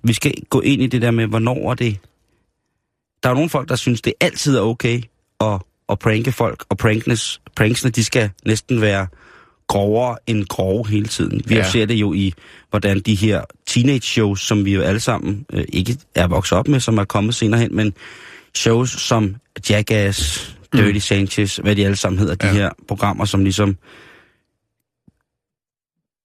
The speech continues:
Speaker 1: er blevet populære, fordi folk stort set
Speaker 2: Velkommen.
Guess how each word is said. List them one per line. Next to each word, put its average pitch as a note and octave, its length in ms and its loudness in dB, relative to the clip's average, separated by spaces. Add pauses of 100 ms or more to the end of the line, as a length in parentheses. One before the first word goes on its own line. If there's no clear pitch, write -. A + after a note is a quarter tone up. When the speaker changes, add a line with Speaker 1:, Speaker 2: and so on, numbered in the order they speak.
(240)
Speaker 1:
er - 40 0
blevet A#2+ 240 0
populære, G#2+ 400 0
fordi G#2+ 220 -4
folk - 340 -4 (920)
stort A#2+ 260 2
set A2 200 0 (520)
Speaker 2:
Velkommen. C#3+ 360 -2